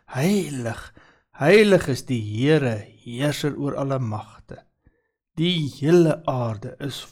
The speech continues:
vol van sy heerlikheid." En so sien hy dan hier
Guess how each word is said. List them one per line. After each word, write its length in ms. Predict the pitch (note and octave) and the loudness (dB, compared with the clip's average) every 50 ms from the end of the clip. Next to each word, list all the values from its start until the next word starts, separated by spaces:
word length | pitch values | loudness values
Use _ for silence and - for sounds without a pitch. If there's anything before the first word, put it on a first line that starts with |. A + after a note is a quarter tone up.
| - - | -16 -8
vol 320 | - C#3+ C#3+ C#3 B2+ A#2 | -4 -2 -2 -2 -2 -4
van 220 | - - A#2 G#2+ A2 | -6 -8 -10 -10 -8
sy 180 | - A#2 G#2+ | -8 -10 -10
heerlikheid." 1000 | G2+ G#2 A2+ G#2+ A2 A2+ G#2+ G#2 G#2+ - - - - - _ _ _ _ _ _ _ _ _ _ _ _ _ _ _ _ _ _ _ _ _ _ _ _ _ _ _ _ _ _ _ _ _ _ _ _ _ _ _ _ _ _ _ _ _ _ _ _ _ _ _ _ _ _ _ _ _ _ _ _ _ _ _ _ _ _ - | -10 -10 -12 -12 -10 -10 -12 -14 -16 -18 -20 -20 -20 -20 _ _ _ _ _ _ _ _ _ _ _ _ _ _ _ _ _ _ _ _ _ _ _ _ _ _ _ _ _ _ _ _ _ _ _ _ _ _ _ _ _ _ _ _ _ _ _ _ _ _ _ _ _ _ _ _ _ _ _ _ _ _ _ _ _ _ -6
En 120 | C#3 C3 | -6 -6
so 280 | - - - F3+ F3+ E3+ | -4 0 4 4 4 4
sien 260 | E3+ - - D#3+ D#3 | 4 0 -2 0 0
hy 120 | D#3 D3+ | 0 0
dan 200 | C#3 C#3 C3+ B2 | 0 0 0 0
hier 600 | A2+ G#2+ G#2+ A2+ A#2 A2+ G#2 G#2 G#2 - _ _ | -2 -4 -6 -6 -6 -6 -6 -8 -12 -14 _ _